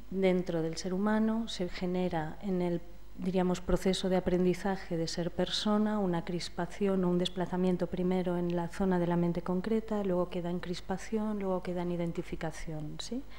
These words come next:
Y luego se, diríamos, dentro de esta identificación, de este personaje, se generan,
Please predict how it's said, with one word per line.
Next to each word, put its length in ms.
Y 100
luego 200
se, 560
diríamos, 480
dentro 340
de 80
esta 220
identificación, 880
de 60
este 180
personaje, 520
se 160
generan, 680